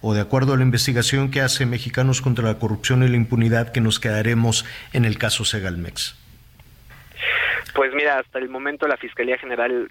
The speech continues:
Speaker 2: únicamente está yendo por funcionarios de, de jerarquía media y baja,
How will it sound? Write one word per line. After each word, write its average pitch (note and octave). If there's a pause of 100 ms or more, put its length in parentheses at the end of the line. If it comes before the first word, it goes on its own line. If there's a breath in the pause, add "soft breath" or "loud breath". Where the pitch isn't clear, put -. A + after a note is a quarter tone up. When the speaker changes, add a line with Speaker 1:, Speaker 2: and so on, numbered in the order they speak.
Speaker 2:
únicamente A#2+
está -
yendo A#2
por A2 (200)
funcionarios A#2
de, G#2 (580 loud breath)
de A#2
jerarquía A#2
media B2
y A2
baja, -